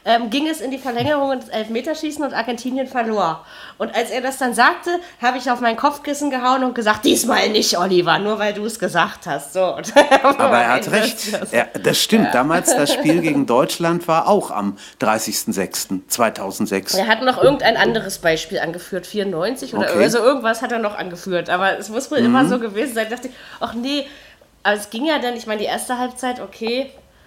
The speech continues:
Speaker 1: Franzosen, dann kamen die Argentinier kurz wieder zurück. Ich finde, in der zweiten Hälfte war Frankreich schon sehr überlegen. Ja, dann am Ende da halt dieses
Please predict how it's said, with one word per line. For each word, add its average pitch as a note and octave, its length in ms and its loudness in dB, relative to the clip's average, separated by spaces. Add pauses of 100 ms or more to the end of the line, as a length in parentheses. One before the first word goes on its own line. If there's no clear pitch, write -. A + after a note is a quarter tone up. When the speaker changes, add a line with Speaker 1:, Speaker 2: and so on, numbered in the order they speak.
(300)
Speaker 1:
Franzosen, A3+ 500 -4
dann A#3 120 0
kamen A#3 180 0
die A#3 140 -2
Argentinier A#3 560 -2
kurz A#3 260 -8
wieder G#3 220 -2
zurück. G#3+ 340 -4 (380)
Ich - 100 -18
finde, A#3 240 -8
in G#3 60 -6
der G3 120 -2
zweiten G3 380 -6
Hälfte A3 300 -8
war G3 100 -8
Frankreich G3 460 -6
schon G3+ 180 -8
sehr F#3+ 260 -6
überlegen. F3+ 640 -6 (520)
Ja, F#3+ 220 0
dann F#3 180 0
am G3 160 4
Ende G#3 260 -2
da F3+ 200 -2
halt G3+ 180 -6
dieses F#3 560 -8